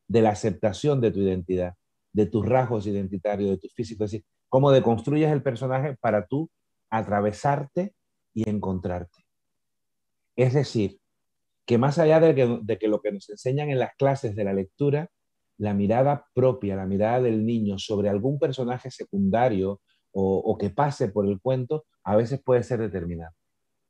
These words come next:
Si la lectura y ese hueco vacío de la televisión te dejó tantas imágenes, te dejaron tantas imágenes, eh,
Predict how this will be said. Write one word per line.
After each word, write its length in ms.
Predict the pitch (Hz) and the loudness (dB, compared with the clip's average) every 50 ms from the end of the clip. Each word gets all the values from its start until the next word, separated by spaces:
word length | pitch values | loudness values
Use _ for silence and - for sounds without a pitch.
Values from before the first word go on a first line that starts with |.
| _ _ _ _ _ _ _ _ _ _ _ _ _ _ _ _ _ _ _ _ _ _ _ _ _ _ _ _ _ | _ _ _ _ _ _ _ _ _ _ _ _ _ _ _ _ _ _ _ _ _ _ _ _ _ _ _ _ _
Si 240 | - - - 113 110 | -14 -6 -2 0 2
la 120 | 113 113 | 4 4
lectura 760 | 113 110 101 - _ - 156 165 165 151 139 135 131 - - | 4 2 0 -2 _ 2 4 4 4 4 4 4 2 0 -2
y 140 | - 107 113 | -4 -4 -4
ese 180 | 120 117 - 135 | -4 -4 -4 -2
hueco 300 | 113 123 127 123 135 117 | 0 0 0 2 0 0
vacío 400 | 117 110 104 - 131 131 127 120 | 0 0 -2 -2 0 0 2 2
de 80 | 113 | 2
la 120 | 107 101 92 | 0 0 -2
televisión 640 | 101 95 92 90 87 90 - - 123 120 120 113 | -4 -4 -4 -6 -6 -8 -6 -4 -4 -4 -4 -4
te 80 | - 98 | -4 -6
dejó 280 | 92 92 - - 110 | -6 -6 -8 -10 -10
tantas 480 | - 117 113 113 117 - 120 107 - - | -6 -6 -6 -6 -6 -8 -12 -12 -10 -8
imágenes, 500 | 92 95 104 107 - - 90 85 85 95 _ _ _ _ _ _ _ _ _ - | -6 -6 -6 -6 -8 -14 -18 -16 -16 -18 _ _ _ _ _ _ _ _ _ -6
te 80 | - | -4
dejaron 460 | 87 85 87 90 98 110 110 110 104 95 | -4 -4 -2 -2 -2 0 0 0 0 -2
tantas 320 | 98 98 98 104 98 95 | -4 -4 -4 -6 -6 -6
imágenes, 500 | 101 92 92 92 92 - 90 90 92 98 _ _ _ _ _ _ _ _ _ _ _ _ _ _ | -6 -6 -6 -6 -8 -12 -16 -18 -18 -18 _ _ _ _ _ _ _ _ _ _ _ _ _ _
eh, 800 | - 104 101 98 98 95 95 92 92 90 87 87 85 85 85 85 | -2 0 0 2 2 0 0 0 0 -2 -4 -6 -8 -10 -12 -14